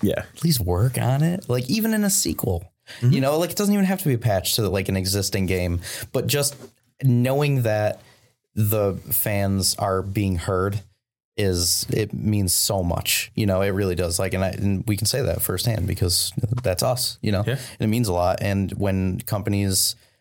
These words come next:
Speaker 2: I don't know if they just outright ignore feedback like that or if it seems like they do. I, probably the biggest offender is, like, Game Freak,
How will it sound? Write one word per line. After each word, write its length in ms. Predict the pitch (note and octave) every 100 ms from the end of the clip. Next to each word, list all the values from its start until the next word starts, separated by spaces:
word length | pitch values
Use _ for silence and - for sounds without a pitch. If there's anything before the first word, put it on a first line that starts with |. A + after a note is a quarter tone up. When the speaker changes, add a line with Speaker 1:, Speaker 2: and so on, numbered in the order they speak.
| _ _ _ _ _ -
Speaker 2:
I 160 | A#2+ A2
don't 160 | G#2+
know 420 | G#2+ G#2+ G#2 G2+ -
if 200 | G#2 -
they 180 | G2+ F#2+
just 280 | G2 F#2 -
outright 520 | G2+ - G2 G2+ G2
ignore 640 | G#2+ F#2+ F#2 F#2+ G2+ A2 A#2
feedback 580 | - B2 B2+ C#3 C#3 -
like 220 | D3 -
that 300 | C#3+ D#3 -
or 200 | - G2+
if 120 | G2 G2+
it 140 | -
seems 600 | - - - G#2 C#3+ D3
like 240 | D#3+ -
they 160 | - E3
do. 360 | E3 E3+ G3 G3 - - _ _ -
I, 380 | G#2+ G#2+ - G2+ - -
probably 560 | - A2+ A2+ A#2 C#3
the 100 | C3
biggest 360 | B2+ C3 C#3+ -
offender 480 | B2+ - D#3 E3+ E3
is, 160 | D3
like, 180 | C#3+ -
Game 220 | - D3+
Freak, 460 | D#3+ G#3 A3 -